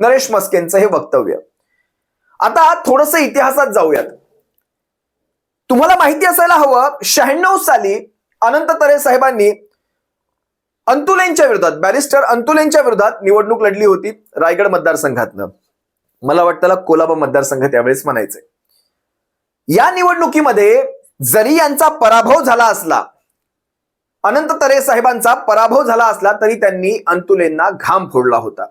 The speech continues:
अंतुले त्यावेळेस मला वाटतं केंद्रीय मंत्री होते, त्यांना घाम फोडला होता.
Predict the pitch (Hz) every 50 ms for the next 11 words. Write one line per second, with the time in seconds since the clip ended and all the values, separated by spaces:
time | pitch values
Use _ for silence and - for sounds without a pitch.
0 | _ - - 165 185 185 226 226 226 226 226 - 202 208 220 220 208 - 196 202
1 | 202 202 - 202 - 202 190 190 190 208 220 220 202 196 190 208 214 208 196 -
2 | - 127 - - _ _ _ _ _ _ _ _ _ _ _ _ _ _ _ _
3 | _ _ _ _ _ _ _ _ _ - 247 285 330 320 220 160 139 - 233 320
4 | 370 392 339 311 302 294 302 285 254 240 220 - 202 202 220 254 294 -